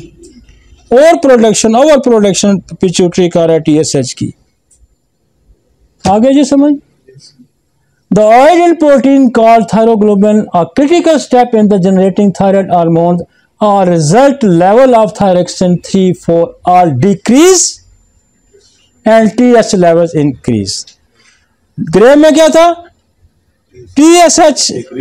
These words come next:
decrease and वो बढ़ रहे थे, वो बढ़ रहे थे।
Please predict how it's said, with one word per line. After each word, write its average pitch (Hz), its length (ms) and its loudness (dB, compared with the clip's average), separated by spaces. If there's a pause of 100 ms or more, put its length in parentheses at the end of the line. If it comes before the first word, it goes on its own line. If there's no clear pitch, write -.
decrease 285 600 2 (680)
and 269 240 2
वो 320 320 2
बढ़ 262 200 4
रहे 175 240 2
थे, 110 160 -6 (2500)
वो 160 200 0
बढ़ 123 240 -2
रहे 92 140 -8
थे। - 180 -20